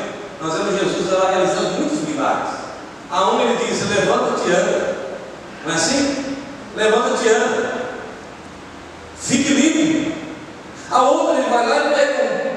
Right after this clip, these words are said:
um punhado de terra, cospe, faz um lodo, passa no olho e manda se lavar depois. Então Jesus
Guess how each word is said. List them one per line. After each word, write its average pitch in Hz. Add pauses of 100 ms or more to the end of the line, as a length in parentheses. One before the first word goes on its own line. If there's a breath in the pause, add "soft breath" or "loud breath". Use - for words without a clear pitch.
(160)
um 240
punhado 190
de -
terra, -
cospe, 262 (240)
faz 247
um 220
lodo, 226
passa 226
no 220
olho - (460)
e 196
manda 214
se 220
lavar 151 (120)
depois. 151
Então -
Jesus 285